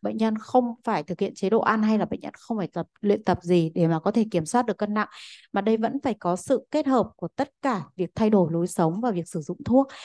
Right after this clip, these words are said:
Vì nếu như mà bệnh nhân, ờ, sử dụng thuốc mà bệnh nhân vẫn lại không tuân thủ cái việc là thay đổi lối sống thì chắc chắn là nó sẽ không, không thể kéo dài được,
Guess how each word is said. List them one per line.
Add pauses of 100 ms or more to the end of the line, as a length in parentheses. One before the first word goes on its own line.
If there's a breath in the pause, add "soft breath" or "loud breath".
(140 loud breath)
Vì
nếu
như
mà
bệnh
nhân, (360 loud breath)
ờ,
sử
dụng
thuốc (440)
mà
bệnh
nhân
vẫn
lại
không
tuân
thủ
cái
việc
là
thay
đổi
lối
sống
thì
chắc
chắn
là
nó
sẽ
không,
không
thể
kéo
dài
được,